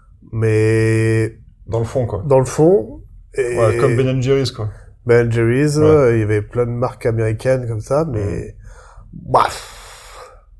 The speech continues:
Speaker 1: Ouais.
Speaker 2: Ouais, après, c'est
Speaker 1: Non, mais
Speaker 2: Mais tu sais, des fois, par exemple, tu te mets à la place d'un producteur, d'un réalisateur.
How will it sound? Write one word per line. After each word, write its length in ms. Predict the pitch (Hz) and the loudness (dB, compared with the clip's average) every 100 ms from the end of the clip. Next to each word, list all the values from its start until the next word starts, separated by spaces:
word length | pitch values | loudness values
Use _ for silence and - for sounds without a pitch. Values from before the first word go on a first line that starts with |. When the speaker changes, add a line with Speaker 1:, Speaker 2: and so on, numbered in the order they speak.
| - | -6
Speaker 1:
Ouais. 100 | 98 - - - - - - _ _ - - - - - - - | -6 -8 -20 -20 -20 -20 -20 _ _ -20 -18 -16 -18 -20 -18 -2
Speaker 2:
Ouais, 280 | 110 131 117 | 4 6 6
après, 320 | 104 - 117 | 4 0 -2
c'est 720 | - - 104 98 92 90 87 - - - - _ - | -2 -6 -4 -4 -4 -6 -10 -14 -20 -20 -20 _ -4
Speaker 1:
Non, 120 | 160 | 0
mais 200 | 135 113 - | 0 -2 -2
Speaker 2:
Mais 160 | 113 120 | -6 -6
tu 80 | - | -8
sais, 100 | 147 | -6
des 80 | 131 | -2
fois, 200 | 151 147 | 0 4
par 140 | 120 | 2
exemple, 280 | 113 139 156 - - - - - - _ _ _ - | 2 0 -2 -10 -20 -20 -20 -20 -20 _ _ _ -18
tu 120 | - | -12
te 100 | 117 | -4
mets 180 | 156 180 | 0 2
à 100 | 120 | 4
la 100 | 117 | 4
place 600 | 113 147 160 - - - - _ - - - | 6 4 2 -2 -12 -18 -20 _ -20 -18 -4
d'un 180 | 113 113 | -2 -2
producteur, 560 | - 120 117 - 143 | -2 -4 -4 0 2
d'un 100 | 127 | 2
réalisateur. 640 | 107 113 104 104 107 92 | 0 -2 -2 -4 -4 -4